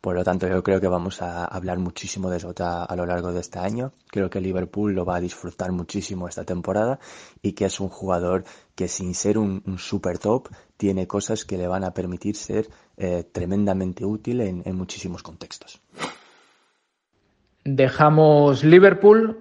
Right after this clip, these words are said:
Speaker 2: vamos hasta San Sebastián para hablar de la Real Sociedad. El equipo Txuri-Urdin que sigue arriba, que sigue líder, a la espera de que el Atlético de Madrid actualice, eh, los partidos que tiene que jugar,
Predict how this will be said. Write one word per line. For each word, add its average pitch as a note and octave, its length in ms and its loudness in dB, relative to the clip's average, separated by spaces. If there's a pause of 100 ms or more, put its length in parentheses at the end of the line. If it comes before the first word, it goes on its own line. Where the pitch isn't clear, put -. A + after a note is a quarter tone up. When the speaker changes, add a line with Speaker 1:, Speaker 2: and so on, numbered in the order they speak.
Speaker 2:
vamos C#3+ 560 4
hasta C3 640 4
San C3+ 240 -2
Sebastián D#3+ 720 4 (280)
para B2+ 180 6
hablar C3 280 8
de E3+ 100 10
la D3+ 100 8
Real C3+ 260 2
Sociedad. B2+ 600 0 (420)
El B2 100 -4
equipo B2 340 2
Txuri-Urdin F3 720 8
que B2 140 4
sigue C3 280 2
arriba, D#3 420 8 (1000)
que A#2 120 -2
sigue D3 320 8
líder, C#3+ 540 6 (460)
a - 60 -4
la A2+ 80 0
espera B2+ 360 4
de B2+ 140 4
que B2+ 140 2
el B2 120 4
Atlético B2 380 2
de - 60 6
Madrid B2+ 260 4
actualice, C3 800 2 (420)
eh, A2+ 400 -4
los C3 180 2
partidos C3+ 420 4
que B2+ 80 0
tiene B2+ 200 0
que C3 100 0
jugar, D#3+ 440 6